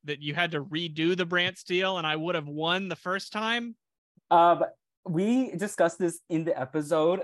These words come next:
Speaker 2: Thank you very much. Someone doesn't listen, a fake
Speaker 1: Uh-huh.
Speaker 2: fan, but, um, yeah, no, I, I do own that. Shaka Khan would have won, but, um, I forgot to, uh, save the right season.
Speaker 1: You know,
Speaker 2: Or
Speaker 1: it's fine.
Speaker 2: I don't
Speaker 1: Ain't
Speaker 2: even
Speaker 1: nothing
Speaker 2: remember
Speaker 1: but a
Speaker 2: what
Speaker 1: thing.
Speaker 2: happened. Um, but the baby alien is the victor.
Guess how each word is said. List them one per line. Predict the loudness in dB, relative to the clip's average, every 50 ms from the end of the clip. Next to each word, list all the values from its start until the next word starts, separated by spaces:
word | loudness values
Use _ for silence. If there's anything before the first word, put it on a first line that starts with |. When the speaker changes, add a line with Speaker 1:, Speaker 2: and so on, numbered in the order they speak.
| -4 -6
Speaker 2:
Thank | -6 -4 -4 -2
you | 0
very | 0 0 0 0
much. | 0 0 0 0 -2 -6 -12 -20 -18
Someone | -12 -8 -6 -6 -4 -4
doesn't | -4 -4 -6 -4 -2
listen, | 0 -2 0 -2 -4 -6 -6 -8 -8 -10 -14 -16
a | -6
fake | -2 -2 -2 0
Speaker 1:
Uh-huh. | 0 0
Speaker 2:
fan, | 0 0 0 0 -2 -4 -4 -2
but, | 2 2 2 2 2 2
um, | 2 2 4 2 2 0 -2 -6 -10 _ -8
yeah, | -4 0 0 0
no, | 0 0 -2 -2 -2
I, | 0 0 2 2 2 0 0 -4
I | -4
do | -6 -8 -10 -10 -8
own | -8 -8 -6 -6 -4
that. | -4 -2 -2 -4 -4
Shaka | -4 -6 -6 -6 -8 -8
Khan | -8 -6 -6 -4 -4
would | -4 -6
have | -6 -6
won, | -8 -8 -8 -6 -8 -8 -10 -12 _
but, | -8 -6 -6 -6 -8 -10 -14 _ _ _ _ -6
um, | -4 -2 -2 -2 -4 -6
I | -6
forgot | -8 -6 -4 0 0 0 0 0 -4 -8 -8
to, | -4 -4 -4 -4 -4 -6
uh, | -8 -8 -8 -10 -14 _ _ _ _ _
save | -14 -8 -4 -2 -2 -2 -2 -4
the | -6 -10
right | -8 -10 -10 -10
season. | -12 -12 -12 -12 -14 -16 -18 _ _ _ _ _ _ _ -10
Speaker 1:
You | -6 -4 -2
know, | -2 -2 0 2 4
Speaker 2:
Or | 6 6 6 4 -2
Speaker 1:
it's | -8 -10 -6
fine. | -4 -4 -2 -2 -4 -6 -8
Speaker 2:
I | -6 -2
don't | 0 2
Speaker 1:
Ain't | 2 2
Speaker 2:
even | 2
Speaker 1:
nothing | 2 0 0
Speaker 2:
remember | -2
Speaker 1:
but | -2
a | -4
Speaker 2:
what | -4 -4
Speaker 1:
thing. | -6 -6 -8 -12 _ _ _ _ _ _ _ _ _ _ -6
Speaker 2:
happened. | -2 0 0
Um, | 0 0
but | -4 -4 -2
the | -2 0
baby | 2 2 0 2 2 2 2
alien | 2 0 -2 -4 -6
is | -6 -8 -8 -8 -8
the | -10 -8
victor. | -8 -8 -8 -8 -8 -8 -8 -8 -10